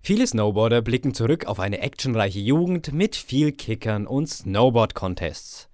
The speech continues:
Die Skifahrer hingegen versuchen noch immer, sich gegenseitig im Gau den Rang abzufahren. Sehr unterschiedliche Welten.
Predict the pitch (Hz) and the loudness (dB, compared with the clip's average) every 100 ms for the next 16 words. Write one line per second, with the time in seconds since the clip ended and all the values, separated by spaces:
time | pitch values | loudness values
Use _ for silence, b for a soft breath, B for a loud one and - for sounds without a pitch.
0 | b b b b - 85 117 123 143 131 | b b b b -12 -4 -2 2 4 4
1 | 135 131 135 147 180 185 196 190 101 - | 4 2 2 2 0 -2 -2 -2 -2 -4
2 | 90 90 104 185 b b - 233 - 127 | -6 0 2 2 b b -8 -4 0 0
3 | 123 143 156 185 185 185 101 87 98 120 | 0 -2 -4 -6 -4 -2 0 0 2 0
4 | 175 127 120 160 107 - 95 - 98 95 | -2 0 0 0 -2 -4 -6 -6 -8 -10
5 | - b b b b b - - - 117 | -14 b b b b b -14 -8 -2 4
6 | 151 170 156 107 98 98 101 - 101 131 | 4 2 0 -4 -4 -6 -8 -8 -6 -4
7 | 104 85 98 - - | -4 -4 -6 -12 -16